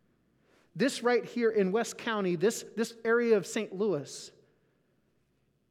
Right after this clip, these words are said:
i-, is a huge mission field because of all of the competing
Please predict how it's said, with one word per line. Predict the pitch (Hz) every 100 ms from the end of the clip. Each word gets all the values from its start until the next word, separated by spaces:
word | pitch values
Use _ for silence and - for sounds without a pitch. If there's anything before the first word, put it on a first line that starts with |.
| _ _ -
i-, | -
is | 240 190
a | 214
huge | 170 - - 330 320 269 220 160 -
mission | 226 294 220 180
field | - 135 117 - - _ _ _ _ _ _ _ _ _ _ _ -
because | - 240
of | 233 247
all | 233 277 294
of |
the | 233
competing | - 226 - 254 240 226